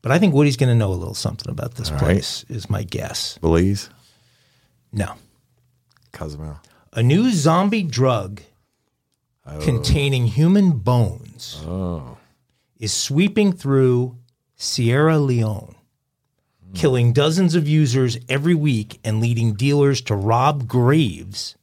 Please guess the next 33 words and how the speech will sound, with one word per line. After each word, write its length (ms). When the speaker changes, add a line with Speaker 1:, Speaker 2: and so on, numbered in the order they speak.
Speaker 1:
to 80
keep 280
up 320
with 160
demand. 520
Woody, 420
since 480
we 160
know 220
you're 260
a 40
treasure 400
hunter, 360
Speaker 2:
Mm-hmm. 300
Speaker 1:
can 180
you 100
tell 260
me 160
what 320
Sierra 440
Leone 440
is 160
most 360
known 280
for? 340
Speaker 2:
Uh, 440
is 160
it 140
the 140
desert 400
or 40
the 60
mountains? 600